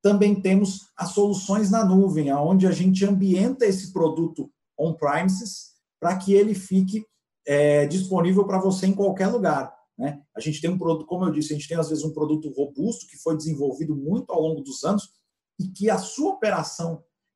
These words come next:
é, contábil, ela já vivencia aquilo, ela já sabe, ela já, já, vocês já sabem operar aquele sistema, cê, ele já vive o dia a dia, ele tá ambientado aos seus processos, às suas operações, mas você quer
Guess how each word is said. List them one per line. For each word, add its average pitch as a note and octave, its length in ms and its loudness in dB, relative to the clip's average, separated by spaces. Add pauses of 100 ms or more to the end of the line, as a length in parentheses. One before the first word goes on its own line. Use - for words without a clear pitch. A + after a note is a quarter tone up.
é, B2+ 440 0
contábil, D3+ 800 -2 (460)
ela E3 180 0
já F3+ 220 -4
vivencia G#3 840 -2
aquilo, D#3 420 0 (520)
ela C3 120 -4
já D3 140 -4
sabe, E3 380 -4
ela C3 120 -4
já, C3 200 -8 (460)
já, C3+ 140 -8
vocês - 300 -8
já C3 140 -4
sabem E3 300 -2
operar C3+ 300 -4
aquele B2 200 -8
sistema, D3+ 460 -8
cê, C3+ 200 -8
ele C3 140 -4
já C#3 160 -4
vive F#3 260 0
o D#3+ 40 -6
dia C#3+ 160 0
a - 40 -6
dia, C#3+ 320 -6 (220)
ele C3 120 -6
tá D#3 140 -2
ambientado D#3 600 0
aos F#3+ 160 0
seus E3+ 180 -4
processos, D3+ 680 -6
às C3 100 -10
suas C#3 180 -8
operações, D#3 640 -8 (340)
mas G3 500 -2 (120)
você F#3+ 340 -4
quer F#3+ 380 -2